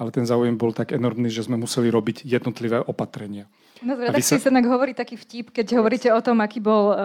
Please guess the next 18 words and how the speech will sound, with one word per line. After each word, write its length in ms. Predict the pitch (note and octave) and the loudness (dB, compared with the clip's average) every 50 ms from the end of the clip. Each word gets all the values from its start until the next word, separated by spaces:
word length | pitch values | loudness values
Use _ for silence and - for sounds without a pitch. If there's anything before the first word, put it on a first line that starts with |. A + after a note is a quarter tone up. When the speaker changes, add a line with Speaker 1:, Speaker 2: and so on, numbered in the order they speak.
| G3 G3 G3 F#3+ G3 - | 0 0 2 0 0 2
Speaker 2:
enormný 400 | - A3 A#3 A#3+ A#3+ A#3 A3+ A3 | 2 4 4 6 6 6 4 4
záujem 320 | G#3 G3 G#3 G#3 A3 G#3+ G#3 | 4 4 2 4 4 2 2
o 80 | G#3 | 0
tie 160 | G#3 A#3+ A3+ G#3+ | -2 -2 -2 0
testy, 320 | G#3+ G#3 G#3+ - G#3+ G#3 | -2 -2 0 0 -2 -2
ako 160 | G#3 A#3+ A3 | 0 0 -2
vás 80 | A3+ - | 0 0
to 80 | B3+ | -2
prekvapilo, 480 | A#3+ A#3+ G#3+ G#3 A3+ A3 G#3+ A#3 A3 G#3+ | 0 0 -2 0 0 0 2 2 2 2
že 80 | G#3+ A3 | 2 0
to 80 | A#3+ | 2
je, 120 | A#3+ B3 B3 | 2 4 4
jak 120 | A#3+ A#3+ B3 - | 2 0 -2 -4
keď, 180 | - B3+ A3+ - | -6 -6 -2 2
e, 100 | B3+ B3 A#3 A#3 A#3 - - - - - _ _ - | 2 4 4 2 0 -4 -12 -20 -20 -20 _ _ -4
no, 240 | A3+ A3+ A3+ A3 G#3+ | -2 0 2 2 0
dopravní 1040 | G3+ - - - F#3+ A3+ A3 - C4+ B3+ B3 A#3+ A#3+ A3+ A3+ A3+ G#3+ G#3+ G3+ - G#3+ A3+ | -2 -4 -8 -2 0 0 2 4 4 4 4 4 4 4 4 4 4 4 2 2 4 4
inžinieri 320 | A#3 A3+ B3 B3 A#3 A3 | 6 6 6 6 6 4